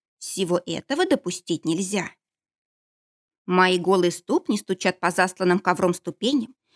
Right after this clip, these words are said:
Я приказываю себе забыть о том, что я невысокая, хрупкая тридцатипятилетняя женщина в хлопчатобумажном сарафане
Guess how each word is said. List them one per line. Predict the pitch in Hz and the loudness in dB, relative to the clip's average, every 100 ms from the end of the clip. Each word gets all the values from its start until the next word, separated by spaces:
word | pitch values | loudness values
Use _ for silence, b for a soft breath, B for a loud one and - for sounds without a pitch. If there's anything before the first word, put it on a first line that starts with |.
| b | b
Я | - 285 | -2 -2
приказываю | 349 320 370 254 185 | 0 2 2 2 0
себе | 190 190 190 | 0 2 2
забыть | 180 190 185 - | 2 2 0 -4
о | 175 | -8
том, | - 254 | 0 2
что | 370 - | 2 0
я | 170 | 2
невысокая, | 165 156 - 233 302 - - _ _ _ | 2 2 0 -2 -2 -6 -16 _ _ _
хрупкая | _ 190 330 - 233 | _ 2 2 2 0
тридцатипятилетняя | 190 - 202 190 180 202 190 185 190 | 0 -2 -6 -6 -2 2 2 2 0
женщина | 180 196 185 - 185 | 2 2 0 0 -4
в | |
хлопчатобумажном | - 185 - 190 180 185 185 185 175 | 0 -2 0 -4 0 2 4 2 -2
сарафане | - 202 262 285 185 - | -2 -2 0 -2 -2 -6